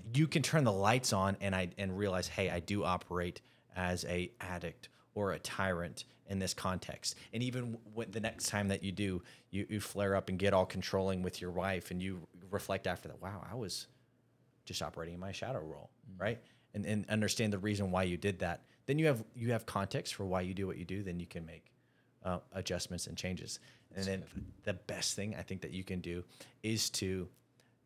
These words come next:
Speaker 2: take this masculine role assessment
Speaker 1: Yeah.
Speaker 2: so that you can gain massive clarity on who you are as a man so that you can bring order to your internal life, so then you can then go bring order to your world.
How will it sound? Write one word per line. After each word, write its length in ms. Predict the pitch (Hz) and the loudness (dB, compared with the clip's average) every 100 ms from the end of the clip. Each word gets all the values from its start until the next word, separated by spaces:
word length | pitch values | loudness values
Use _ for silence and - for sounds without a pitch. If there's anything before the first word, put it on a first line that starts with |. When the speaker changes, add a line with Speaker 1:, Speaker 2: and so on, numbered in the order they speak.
| - | 0
Speaker 2:
take 180 | 95 - | 0 0
this 280 | 92 - - | -4 -4 -6
masculine 640 | 90 87 - 98 87 85 | -4 -2 -4 -6 -4 -6
role 320 | 85 82 82 - | -4 -4 -6 -8
assessment 640 | - - - - - - - - - | -8 -4 -4 -4 -6 -10 -16 -20 -12
Speaker 1:
Yeah. 140 | 76 - | -12 -6
Speaker 2:
so 200 | - - | 0 2
that 100 | 95 | 2
you 140 | 101 143 | 2 2
can 200 | 185 135 | 6 6
gain 380 | 110 107 104 95 - - - | 6 6 4 0 -6 -16 0
massive 760 | 98 95 98 - 104 95 - | 4 4 4 4 2 0 -4
clarity 440 | - 98 95 117 120 | -2 2 2 2 -2
on 200 | 85 85 | -4 -8
who 180 | - 110 | -4 -2
you 300 | 107 107 95 | 2 2 4
are 200 | 98 101 | 4 4
as 180 | 92 | 2
a 60 | 90 | -2
man 480 | 85 82 85 120 151 - - _ _ _ _ - | -2 -4 -2 -2 -4 -8 -20 _ _ _ _ -10
so 340 | - - 117 | -4 2 4
that 140 | 107 104 | 4 2
you 160 | 110 | 0
can 360 | 110 107 98 98 - _ - | 2 2 4 0 -6 _ -18
bring 360 | 107 110 104 98 | -2 2 2 0
order 500 | 104 107 107 104 95 - _ | -2 0 0 -2 -6 -18 _
to 120 | - 101 | -10 -2
your 120 | 107 | 0
internal 380 | 113 - 117 107 | 0 0 0 0
life, 220 | 101 120 | -2 -4
so 120 | - | -6
then 240 | 85 92 98 | -4 -2 -2
you 80 | |
can 180 | 107 104 | 0 0
then 160 | 95 92 | 0 -2
go 180 | 87 90 | -2 -4
bring 220 | - 85 | -4 -6
order 280 | 76 87 85 | -4 -4 -4
to 340 | - - 85 82 - - - | -6 -4 -4 -6 -14 -16 -8
your 100 | 92 | -2
world. 340 | 101 123 - | 0 0 -2